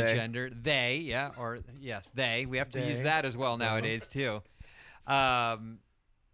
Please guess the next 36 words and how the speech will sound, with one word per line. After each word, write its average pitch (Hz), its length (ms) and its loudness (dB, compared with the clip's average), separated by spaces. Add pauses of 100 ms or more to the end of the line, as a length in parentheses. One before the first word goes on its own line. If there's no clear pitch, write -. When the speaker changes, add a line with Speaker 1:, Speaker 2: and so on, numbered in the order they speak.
(260)
Speaker 2:
so 156 360 0 (360)
like 139 440 0
it 170 160 0
is 147 320 -2 (120)
a 143 60 -4
constant 139 600 -2
juggle. 120 260 -2
So 151 140 -2
how 175 160 0
many 254 160 -2
times 190 360 -2
do 170 80 -4
you 156 120 0
like 127 260 0 (140)
go 120 240 0
like, 110 300 -2 (100)
"Oh, 120 340 0 (480)
I 127 100 -8
think - 280 -6
I 131 100 2
got 120 300 0
it," 104 160 -6 (320)
and 123 180 -4
then 113 160 -4
something 120 440 -10
new 123 200 -6
just 104 200 -12 (120)
pops - 460 -4
up, 101 220 -4
and 107 100 -8
you're 104 80 -8
like, 92 200 -12 (200)
"Fuck, - 320 -8
I 101 60 -16
gotta 107 220 -10 (120)
fucking 113 260 -8